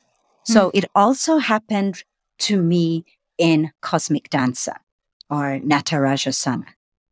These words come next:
Speaker 1: which is another heart opening pose. So for me, it was a big wake-up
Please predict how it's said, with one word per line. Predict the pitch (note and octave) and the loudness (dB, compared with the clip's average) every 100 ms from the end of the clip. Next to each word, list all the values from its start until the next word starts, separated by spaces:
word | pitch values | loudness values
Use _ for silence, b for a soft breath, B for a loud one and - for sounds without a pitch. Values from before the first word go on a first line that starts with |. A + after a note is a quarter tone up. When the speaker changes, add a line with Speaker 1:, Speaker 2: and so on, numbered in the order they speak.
| _ - | _ -8
Speaker 1:
which | E3+ E3+ | -4 -2
is | D3+ | 2
another | D3+ D#3 D#3 | 2 2 0
heart | C3+ - C#3 - - | -4 -2 -2 -2 -12
opening | C#3+ B2+ A#2+ | -6 -4 -4
pose. | - - - - - _ _ _ _ _ _ | -6 -10 -10 -12 -14 _ _ _ _ _ _
So | - C#4 | -2 0
for | D#4+ | 4
me, | C#4 D#4+ A4+ | 6 6 4
it | |
was | B3 G#3 | 2 2
a | |
big | F3 G3+ G3 | 0 -2 -2
wake-up | D3 D#3 E3 D#3 | -2 -2 -2 -8